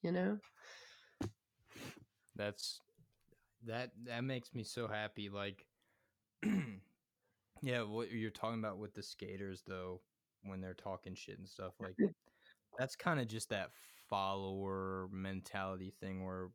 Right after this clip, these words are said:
Speaker 2: once people start, like, shitting on something, then everybody's like,
Speaker 1: Mm-hmm.
Speaker 2: "Oh, well, like, that's not, it's not the thing." It's been classic like that since,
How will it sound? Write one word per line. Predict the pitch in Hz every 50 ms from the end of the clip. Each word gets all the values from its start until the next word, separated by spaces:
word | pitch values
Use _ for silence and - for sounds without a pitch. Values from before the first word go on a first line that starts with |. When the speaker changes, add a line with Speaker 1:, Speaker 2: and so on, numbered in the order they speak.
| _ _ _
Speaker 2:
once | - 104 101 104 104 98 -
people | - - 104 95 - 104 98
start, | 92 - - - 98 95 95 - -
like, | 98 95 92 92 90 - - - _ _ _ _ _ _ _ _ _ _ _ _ _ _ _ _ _ _ _ _ -
shitting | - - - - 120 113 110 107 110
on | 110 107 110 110
something, | 107 - 123 113 110 107 - 120 120 123 127 123 123 107
then | 107 101 101
everybody's | 101 101 101 95 101 101 92 95
like, | 95 95 -
Speaker 1:
Mm-hmm. |
Speaker 2:
"Oh, | 98 95 92 92 92
well, | 90 90 92 92 92 92
like, | 92 92 90 92 - - - _ _ _ _ _ _ _ -
that's | 110 101 95 90 - - -
not, | 95 92 92 90 90 - _ _ _ _ _ _ _
it's | - - -
not | - 107 98 95
the | - 101
thing." | - - 110 101 101 -
It's | 107 -
been | - - 120 101 -
classic | - - - 104 95 92 92 - - 95 -
like | 98 95 95 -
that | - 98 98 98
since, | - - - 98 92 - - -